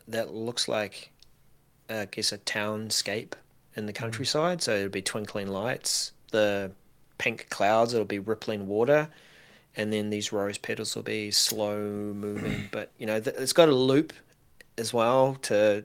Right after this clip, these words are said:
Speaker 1: to kind of make sense. Otherwise, it jumps to whatever it is.
Speaker 2: Right.
Speaker 1: And these are
Speaker 2: We'll
Speaker 1: just
Speaker 2: see.
Speaker 1: three that Microsoft are creating for us,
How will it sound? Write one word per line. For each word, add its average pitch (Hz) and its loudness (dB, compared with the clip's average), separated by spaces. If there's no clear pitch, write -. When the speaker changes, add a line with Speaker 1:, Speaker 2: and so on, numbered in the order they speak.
Speaker 1:
to - -2
kind 113 -4
of 101 -4
make 104 -4
sense. 120 0
Otherwise, 104 0
it 113 -2
jumps 107 -2
to 110 -6
whatever 104 -8
it 98 -10
is. 110 -2
Speaker 2:
Right. 113 -14
Speaker 1:
And 156 0
these 190 8
are 190 6
Speaker 2:
We'll 156 2
Speaker 1:
just 156 6
Speaker 2:
see. 156 -2
Speaker 1:
three 113 2
that 110 2
Microsoft 113 -2
are 113 -6
creating 107 -4
for 113 2
us, - -2